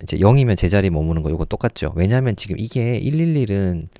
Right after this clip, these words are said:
그 디텍션 하는 게 들어있기 때문에 사실 그 앞서서 작성한 코드가 거의 이 안에 포함이 되어 있어요. 다 그대로 사용을 해요. 그 다음에 에스 원에서는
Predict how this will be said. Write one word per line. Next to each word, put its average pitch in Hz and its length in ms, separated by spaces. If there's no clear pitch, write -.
그 80 340
디텍션 - 380
하는 131 160
게 87 60
들어있기 139 320
때문에 87 360
사실 95 300
그 - 120
앞서서 139 560
작성한 123 420
코드가 110 340
거의 135 400
이 107 180
안에 107 140
포함이 156 280
되어 95 140
있어요. - 240
다 95 300
그대로 135 240
사용을 104 380
해요. 143 100
그 - 100
다음에 98 260
에스 - 260
원에서는 101 920